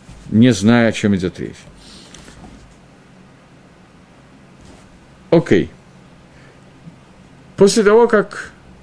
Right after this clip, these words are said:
кончается пост Швайс Рабатамуст, окончание поста, всех постов, это выход трёх звёзд. Очень рекомендуется во время поста не проводить пост в состоянии анабиоза, с утра лечь спать, помолиться шахрис,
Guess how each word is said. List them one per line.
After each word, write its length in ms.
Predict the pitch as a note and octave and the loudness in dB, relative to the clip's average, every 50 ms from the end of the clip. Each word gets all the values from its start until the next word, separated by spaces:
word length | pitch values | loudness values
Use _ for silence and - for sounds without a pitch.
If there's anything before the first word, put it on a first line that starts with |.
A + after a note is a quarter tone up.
| - - - - - - - - - - | -20 -20 -20 -20 -20 -20 -20 -20 -20 -6
кончается 800 | - D3+ D3+ D#3+ - - - F#3+ F3 D#3+ C3 A2+ - - - D#2+ | -2 0 0 2 0 2 2 2 2 2 2 0 -4 -10 -12 -12
пост 440 | - - - B2 A2 - - - - | -12 -4 -2 -2 -2 -2 -6 -16 -18
Швайс 420 | - - A#2+ B2+ B2 A#2+ - - | -12 -4 -2 0 0 0 0 -4
Рабатамуст, 600 | G#2+ G2 F2+ F#2 - F#2 F2 D#2+ E2+ - - - - - - - | -6 -6 -6 -6 -6 -6 -6 -6 -8 -10 -12 -18 -20 -20 -10 -8
окончание 680 | - A#2 - D3+ D3+ C#3 - - G#3 F#3+ F3+ D3+ C3 | -6 -4 -2 -2 -2 -2 0 0 0 0 0 -2 -2
поста, 500 | - A#2 G2 - - - F#2+ D#2+ D2+ - - - - F2 | -4 -6 -8 -8 -8 -8 -8 -8 -8 -12 -20 -20 -20 -18
всех 300 | - - - D3 C3 - | -16 -4 -2 -2 -2 -2
постов, 400 | - - F#2+ - - - D#2 C#2+ - - - - - - - - | -4 -8 -8 -8 -8 -10 -10 -10 -10 -18 -20 -20 -20 -20 -8 -6
это 200 | - C3 D3+ D#3 | -4 -2 0 0
выход 300 | F3 F3+ - C#3 B2 - - - - - | 0 0 0 -4 -8 -10 -12 -20 -20 -6
трёх 260 | - C3 C3+ B2+ G2+ | -2 0 0 0 0
звёзд. 440 | F2 F#2 F2+ G2 G2 G#2+ - - - - - _ _ _ - - - - - - - - - - | -4 -6 -4 -4 -4 -4 -6 -12 -20 -20 -20 _ _ _ -20 -20 -20 -20 -20 -20 -20 -20 -4 0
Очень 320 | - G3+ G3+ - G3+ G3 | 0 2 2 2 0 0
рекомендуется 680 | F3+ F3 - E3 E3 E3+ E3 D3+ F3+ F3 E3 - - C3+ | -2 0 0 0 0 2 2 2 2 0 0 0 -2 -2
во 120 | B2+ B2+ | -2 0
время 240 | C3 C#3 C3+ C3 A#2 | 0 0 0 -2 -2
поста 420 | - A#2 A2 - - - F#2+ D#2 | -2 -4 -4 -4 -4 -4 -4 -2
не 240 | F#2 G#2+ C3+ F3+ G3 | 2 2 2 2 2
проводить 480 | E3+ E3+ D#3+ D3+ D3+ C#3 B2+ C#3 C3 - | 0 0 0 0 0 0 0 -4 -6 -6
пост 360 | - - D3 B2+ - - - | -2 0 0 0 0 -4 -12
в 20 | |
состоянии 500 | - - G2+ - - C#3+ C#3+ C#3+ C3+ B2 | -12 -12 -12 -6 -4 -2 0 0 0 0
анабиоза, 580 | A#2+ A#2+ A#2+ A2 A2 B2 A#2 G#2+ G2+ F2+ F#2+ G2 | 0 0 0 2 2 2 2 2 2 -2 -4 -10
с 140 | - - A2 | -10 -12 -12
утра 260 | G2+ - C3+ C3 A2+ | -4 -2 0 0 0
лечь 280 | G#2 G2+ F#2 - - | -2 -4 -6 -6 -10
спать, 340 | - - - D3+ E3 E3 - - | -8 -2 -2 -2 -2 -2 -6 -8
помолиться 460 | - A2+ A2+ A2 A2+ A2 - - A2+ | -4 -2 0 0 0 -2 -2 -6 -8
шахрис, 480 | - - E3 E3+ E3 E3+ D3+ C3+ - | -4 -2 -2 -2 -2 -4 -8 -8 -10